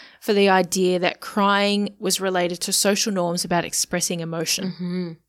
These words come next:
Speaker 1: Okay, and now personality. So remember they focused on neuroticism and extroversion?
Speaker 2: Mm-hmm.
Speaker 1: Now, neuroticism at the country level didn't seem to be linked with crying.
Speaker 2: Okay.
Speaker 1: Extroversion was a bit of a mixed bag.
Speaker 2: Okay.
Speaker 1: But it seemed with good reason,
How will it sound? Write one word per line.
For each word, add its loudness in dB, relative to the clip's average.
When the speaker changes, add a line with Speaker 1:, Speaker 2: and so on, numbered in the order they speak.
Speaker 1:
Okay, 2
and 6
now 2
personality. -2
So -2
remember 4
they 4
focused 2
on 0
neuroticism 0
and 0
extroversion? 0
Speaker 2:
Mm-hmm. -2
Speaker 1:
Now, 2
neuroticism 4
at 0
the -2
country 2
level 2
didn't -2
seem 2
to -6
be 0
linked -2
with -12
crying. 0
Speaker 2:
Okay. -10
Speaker 1:
Extroversion 2
was -2
a 0
bit 4
of 2
a 2
mixed -2
bag. -2
Speaker 2:
Okay. -12
Speaker 1:
But 2
it 0
seemed 2
with -2
good 0
reason, 2